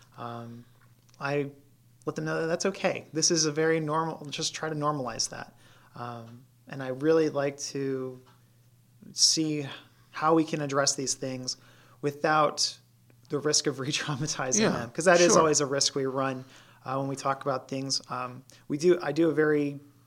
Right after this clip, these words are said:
Speaker 1: uh, active job of not trying to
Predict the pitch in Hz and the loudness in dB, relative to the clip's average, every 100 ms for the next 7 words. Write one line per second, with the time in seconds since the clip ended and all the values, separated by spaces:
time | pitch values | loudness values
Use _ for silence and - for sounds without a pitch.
0 | _ _ _ _ _ - - 131 127 - | _ _ _ _ _ -12 -6 -6 -6 -12
1 | _ _ _ _ _ _ _ _ _ _ | _ _ _ _ _ _ _ _ _ _
2 | - 151 147 - 143 139 139 139 135 123 | -8 -4 -4 -4 -4 0 0 2 0 -4
3 | 139 147 143 - 151 139 143 - 127 127 | -2 -2 -2 -4 -4 -4 -4 -4 -6 -6